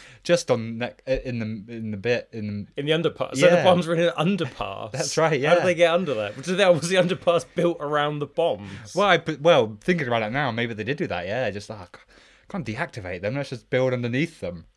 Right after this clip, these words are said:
Speaker 2: Oh, that's interesting. Did you call anyone about those?
Speaker 1: Uh, well, no, that's what happened twice. It was only the one bomb, but I, um,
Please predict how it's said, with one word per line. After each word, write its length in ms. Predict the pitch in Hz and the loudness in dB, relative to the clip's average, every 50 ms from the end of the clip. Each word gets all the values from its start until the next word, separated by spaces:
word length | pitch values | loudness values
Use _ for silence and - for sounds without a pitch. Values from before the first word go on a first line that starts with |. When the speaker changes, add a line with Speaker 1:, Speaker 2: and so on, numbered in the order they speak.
| _ - | _ -14
Speaker 2:
Oh, 400 | 147 185 240 294 302 269 170 101 - _ _ _ - | -12 -10 -10 -8 -10 -10 -12 -12 -16 _ _ _ -14
that's 200 | 151 156 - - | -14 -12 -12 -12
interesting. 520 | 113 110 101 107 104 - - - 139 139 | -14 -12 -10 -10 -10 -10 -8 -10 -10 -8
Did 140 | 135 127 123 | -8 -8 -8
you 100 | 139 139 | -10 -10
call 240 | 139 - 147 147 151 | -8 -4 -4 -2 -2
anyone 220 | 147 147 151 151 | -2 -2 -4 -4
about 220 | 143 143 147 143 135 | -4 -4 -6 -4 -6
those? 460 | 143 147 160 180 185 175 - - - _ _ _ - | -6 -6 -6 -6 -8 -10 -14 -16 -20 _ _ _ -6
Speaker 1:
Uh, 560 | 147 170 165 165 165 170 165 165 160 160 165 151 | -4 -2 -2 0 0 0 0 0 0 0 2 4
well, 220 | 175 185 160 156 | 6 6 6 6
no, 160 | 165 170 156 | 6 4 6
that's 180 | 147 147 147 - | 4 4 4 2
what 100 | 151 139 | 0 0
happened 200 | 135 131 131 117 | 0 -2 -6 -8
twice. 380 | - - 147 147 135 110 - - | -2 0 2 2 2 0 -2 -6
It 20 | 120 | -4
was 80 | 110 | -4
only 160 | 120 117 117 | -4 -4 -4
the 80 | 107 110 | -4 0
one 220 | 104 117 123 120 | 0 0 0 2
bomb, 300 | 104 101 90 90 107 107 | 0 0 0 0 -2 -4
but 100 | 104 107 | -2 -2
I, 220 | 104 104 104 104 107 | 0 2 2 2 2
um, 420 | 104 104 104 104 101 101 101 101 | 2 2 2 0 -2 -6 -10 -14